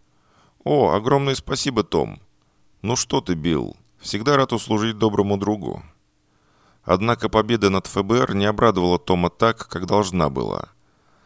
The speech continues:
Подобные махинации являлись неотъемлемой частью его бизнеса.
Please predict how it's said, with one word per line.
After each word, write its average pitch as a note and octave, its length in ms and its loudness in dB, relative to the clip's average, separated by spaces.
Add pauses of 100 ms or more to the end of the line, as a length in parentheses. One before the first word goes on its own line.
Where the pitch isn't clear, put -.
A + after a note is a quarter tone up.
(180)
Подобные A#2 420 2
махинации A#2+ 720 -2
являлись F#2+ 560 0
неотъемлемой G#2+ 640 -2
частью G#2 440 -2
его G2+ 240 2
бизнеса. C2+ 760 -6